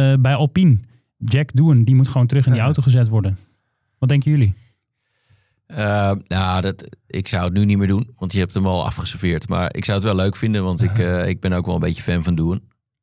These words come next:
Speaker 1: Verdient hij een tweede kans?
Speaker 3: Ja, alleen die krijgt hij niet meer. Dat is ook zo hard als deze sport is. Hij zal nu verder moeten gaan kijken wat hij, eh, misschien op andere vlakken van de autosport kan doen. Maar Formule één zal hij niet meer gaan rijden. Maar het is, het is een jongen die echt wel talent heeft.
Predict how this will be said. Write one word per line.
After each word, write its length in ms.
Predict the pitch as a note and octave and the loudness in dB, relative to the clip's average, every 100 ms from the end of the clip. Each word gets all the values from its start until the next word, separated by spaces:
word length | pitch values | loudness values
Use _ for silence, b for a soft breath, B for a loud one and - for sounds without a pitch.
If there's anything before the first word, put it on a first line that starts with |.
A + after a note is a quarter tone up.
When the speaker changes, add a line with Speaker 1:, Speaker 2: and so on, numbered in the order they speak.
| _ | _
Speaker 1:
Verdient 300 | - B2+ B2+ | -6 0 2
hij 80 | B2+ | 2
een 60 | |
tweede 200 | B2+ C3 | 0 0
kans? 320 | B2 D3+ F3+ - _ _ _ _ _ _ - | -2 -4 -6 -14 _ _ _ _ _ _ -4
Speaker 3:
Ja, 280 | C3 A2+ | -2 0
alleen 180 | F2+ F#2+ | -2 -2
die 100 | F#2+ | -2
krijgt 240 | G#2 G#2 - | -2 -2 0
hij 100 | A#2+ | 2
niet 80 | |
meer. 200 | A#2 G#2+ | 2 2
Dat 160 | F#2+ F#2 | 0 -2
is 140 | E2+ | -2
ook 140 | F#2+ F#2+ | -4 -2
zo 80 | F#2 | -2
hard 180 | F2+ F2+ | -2 -2
als 100 | F2 | -2
deze 240 | F2+ F2 | -2 -4
sport 280 | E2+ F#2 - | -6 -6 -4
is. 220 | A#2 - | -6 -6
Hij 300 | - F2 F2 | -6 -4 -2
zal 180 | F2 F2 | -2 -2
nu 120 | F2+ | -2
verder 280 | F#2 F#2 G2 | -2 -2 -2
moeten 180 | F#2+ F2+ | -2 -2
gaan 120 | F2+ | -4
kijken 360 | F#2+ F#2 F2 | -2 -4 -4
wat 180 | F2 F2 | -6 -6
hij, 480 | F2+ F2+ F2+ F2+ F2+ | -4 -4 -2 -4 -4
eh, 80 | F2+ | -6
misschien 360 | F2+ - F2 | -6 -6 -6
op 100 | F2 | -4
andere 260 | F2 F#2 F#2 | -4 -4 -4
vlakken 300 | - F#2+ E2+ | -4 -6 -4
van 120 | F#2+ | -4
de 60 | F2+ | -2
autosport 380 | F2+ - F#2 E2 | -4 -8 -10 -8
kan 160 | F2 | -6
doen. 120 | F2 | -4
Maar 260 | E2+ E2 D#2 b b _ | -4 -6 -8 b b _
Formule 260 | F2+ F2 | -6 -4
één 140 | D#2+ F2+ | -4 -4
zal 100 | F2 | -2
hij 100 | F#2+ | -2
niet 120 | F#2+ | 0
meer 120 | F#2+ | 0
gaan 140 | F#2 | 0
rijden. 400 | F#2+ G2+ F2 E2 - | -2 -2 -4 -4 -6
Maar 160 | D2+ | -4
het 140 | F#2+ F#2+ | -4 -4
is, 140 | F#2 | -4
het 120 | - | -4
is 100 | G2+ | -2
een 60 | F#2+ | 0
jongen 260 | F#2+ F#2+ F2+ | 2 2 0
die 120 | F#2 | -2
echt 180 | F#2+ - | -4 -4
wel 220 | F2 E2+ | -4 -4
talent 340 | E2+ E2+ F2+ | -4 -4 -2
heeft. 360 | G2 F#2+ - | -4 -4 -8